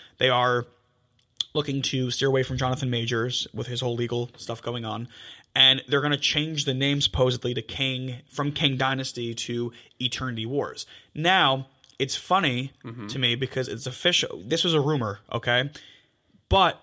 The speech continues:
Speaker 1: it's official that the writer for Kang Dynasty is now off the, off the charts.
Speaker 2: So it seems like things are kinda rolling
Speaker 1: Uh.
Speaker 2: correctly. Why don't they just do Secret Wars Part One and then Part Two?
Speaker 1: Part two.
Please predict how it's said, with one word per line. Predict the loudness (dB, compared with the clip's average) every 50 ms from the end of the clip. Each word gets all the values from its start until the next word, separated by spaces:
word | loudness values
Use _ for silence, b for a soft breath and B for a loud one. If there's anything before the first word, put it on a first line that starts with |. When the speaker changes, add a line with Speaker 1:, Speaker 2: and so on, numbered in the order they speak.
| _ _ -8
Speaker 1:
it's | -6 -4
official | -6 -2 0 0 2 4 4 4 4 4 2 2
that | 0 -2 -2 -2 -4
the | -4 -4
writer | -4 -2 -2 0 2 2 2 2 2 0 0
for | -2 -6 -8
Kang | -8 -6 -6 -4 -4
Dynasty | -4 -4 -4 -4 -4 -6 -4 -4 -4 -4
is | -4 -6 -8 -10
now | -8 -8 -10 -10 -8
off | -6 -6 -6 -6 -8 -12
the, | -12 -10 -8 -8 -8 -10 -12 -16 _ _ -14
off | -12 -12 -12
the | -10
charts. | -10 -6 -6 -6 -6 -8 -10 -12 -12 -12 _ -16
Speaker 2:
So | -12 -10 -8 -6 -4 -2 0 0 0 0 -2
it | -2
seems | -2 -2 -2 0 0
like | -2 -2 -2
things | -4 -6 -4 -4 -6
are | -6 -6
kinda | -8 -6 -4 -4 -2 -2 -2
rolling | -4 -4 -4 -2 -2
Speaker 1:
Uh. | 0 0 0 2 2 0 0 0
Speaker 2:
correctly. | 0 -2 -2 -2 -4 -4 -6 B B B B B _
Why | -4 -2 -2 0
don't | -2 -2 -4
they | -4 -4
just | -4 -6 -8 -8 -6
do | -4 -4
Secret | -4 -2 -4 -4 -6 -6 -6
Wars | -6 -4 -4 -4 -4 -6
Part | -6 -4 -4 -4 -4
One | -6 -8 -8 -8
and | -8 -10
then | -10 -8
Part | -8 -8 -8 -2
Two? | 0
Speaker 1:
Part | 2 2 2
two. | 4 4 2 2 2